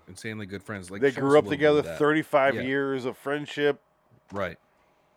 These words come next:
Speaker 1: Give us a little bit of that heart, that piece of it, because it's such a big part of the, the series, you know, going through that whole transition of
Speaker 2: It's,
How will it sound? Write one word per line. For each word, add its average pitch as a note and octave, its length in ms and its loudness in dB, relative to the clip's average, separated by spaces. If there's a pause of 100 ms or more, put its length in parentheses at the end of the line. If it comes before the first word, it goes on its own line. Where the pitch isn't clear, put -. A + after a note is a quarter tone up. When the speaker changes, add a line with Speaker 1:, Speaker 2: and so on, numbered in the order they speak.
(500)
Speaker 1:
Give A2+ 120 -4
us A2+ 140 -8
a A2 40 -8
little G#2 180 -4
bit G2 140 -6
of G2 100 -6
that F#2 140 -4
heart, F2+ 240 -8 (320)
that - 220 -12
piece F#2+ 160 -14
of F2+ 100 -12
it, - 120 -14
because A2 240 -10
it's A2+ 100 -10
such - 200 -6
a A2+ 40 -8
big F#2+ 240 -10
part F#2+ 220 -10
of E2 80 -14
the, - 140 -14 (120)
the - 80 -16
series, E2+ 560 -12 (540)
you F2+ 80 -16
know, E2 280 -14
going F2+ 220 -10
through E2+ 160 -14
that E2 180 -12
whole E2 140 -12
transition E2+ 560 -16
of E2 120 -20 (300)
Speaker 2:
It's, - 320 -10